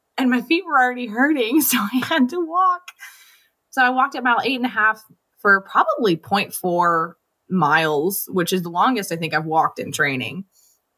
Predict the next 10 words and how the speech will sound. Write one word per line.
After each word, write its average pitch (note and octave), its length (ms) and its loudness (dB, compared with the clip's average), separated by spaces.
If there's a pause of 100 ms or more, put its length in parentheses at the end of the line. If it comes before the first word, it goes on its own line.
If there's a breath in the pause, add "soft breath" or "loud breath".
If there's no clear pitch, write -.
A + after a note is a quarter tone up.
(160)
at F#3 180 2
least F3 300 0
in F3 60 -4
the E3 60 -4
last E3 340 0
six F3 280 -2
months. F#3 540 -2 (520)
And G3+ 140 2
then, F3+ 360 -2
um, E3+ 520 -2